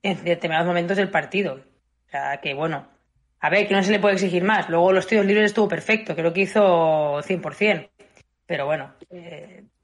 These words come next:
es hasta ahí donde puedes llegar. Si, si Lorenzo Brown fuera el suplente de Ricky Rubio, por ejemplo, en una ideal,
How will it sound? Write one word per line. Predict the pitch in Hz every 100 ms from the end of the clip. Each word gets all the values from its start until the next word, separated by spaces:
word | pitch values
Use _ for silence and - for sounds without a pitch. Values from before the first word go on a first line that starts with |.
| _ _
es | - 208
hasta | 226 226
ahí |
donde | 247 214
puedes | 170 185
llegar. | 170 190 214 - _
Si, | - 220 208
si | -
Lorenzo | 240 277 302
Brown | 294 269
fuera | 247 254 240
el |
suplente | 240 214 226 214
de | 208 202
Ricky | 196 196
Rubio, | 196 226 220 220
por | 180
ejemplo, | 165 214 202 202 226 175
en | 160
una | 175 180 180 175 180
ideal, | 175 180 196 226